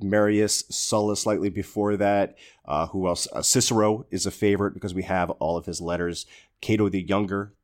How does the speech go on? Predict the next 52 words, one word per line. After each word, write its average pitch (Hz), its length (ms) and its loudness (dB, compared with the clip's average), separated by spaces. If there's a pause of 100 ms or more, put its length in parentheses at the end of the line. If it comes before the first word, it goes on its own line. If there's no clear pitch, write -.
(140)
the 82 80 -10
stubborn 92 420 -4
statesman, 90 600 -8 (280)
throw 107 200 2
in 104 60 0
some 98 160 -4
Cleopatra, 95 800 -4 (380)
and 90 140 2
then 92 140 4
later 95 220 4
on 90 140 4
you 92 60 -2
get 90 160 0
Mark 85 300 0
Antony 85 380 -2
versus 85 280 -6
Augustus, 82 600 -4
who 85 400 -4
my 78 280 -2
baby 82 280 -4
boy 78 440 -6
is 80 140 -10
named 78 240 -6
after, 78 340 -6
little, 85 280 -8
little 76 160 -8
teeny 78 240 -8
tiny 76 240 -8
baby 73 280 -8
Augustus. 73 460 -10
So 90 100 -4
it's 87 120 -6
got 95 260 0
everything, 85 460 -4
sex, - 320 -4
drugs, 92 340 0
and 87 120 -4
rock 82 220 0
and 82 120 -4
roll, 82 240 -2
and 78 100 -6
with 80 140 -8
the, 76 300 -6
it's 85 160 -8
set 90 200 0
to - 60 -8
the 87 80 0
backdrop 76 560 -4
of 76 200 -8
the 76 240 -4 (160)
hippie 87 280 -4
uprising. 78 640 -8